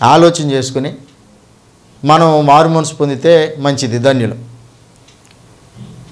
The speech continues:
లేదు అని అనుకుంటే సరిగ్గా మనం సరిగా స్పందించకపోతే ఇప్పుడు బాగానే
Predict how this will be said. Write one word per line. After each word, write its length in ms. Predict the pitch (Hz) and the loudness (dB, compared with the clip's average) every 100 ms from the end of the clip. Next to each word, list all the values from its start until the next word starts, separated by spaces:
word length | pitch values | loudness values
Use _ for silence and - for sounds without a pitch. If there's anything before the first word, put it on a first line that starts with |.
| - _ _ - | -20 _ _ -2
లేదు 340 | 143 185 214 220 | 2 4 4 4
అని 180 | 214 202 | 4 2
అనుకుంటే 720 | 190 190 190 185 139 - - _ _ _ _ _ _ | 0 -2 2 2 2 -2 -14 _ _ _ _ _ _
సరిగ్గా 500 | - 170 214 180 202 | 0 4 2 4 2
మనం 460 | 175 165 151 127 131 - _ _ _ _ _ _ _ | 4 2 0 -4 -12 -20 _ _ _ _ _ _ _
సరిగా 480 | - 170 196 220 220 | 0 4 4 6 4
స్పందించకపోతే 1120 | 220 185 180 180 175 156 165 156 170 131 131 - _ _ _ _ _ _ - | 2 -2 -2 -2 -2 0 0 2 0 0 -8 -20 _ _ _ _ _ _ -6
ఇప్పుడు 480 | 135 156 175 165 156 | -4 2 4 4 4
బాగానే 680 | 135 131 156 170 165 143 | 4 4 4 2 2 -2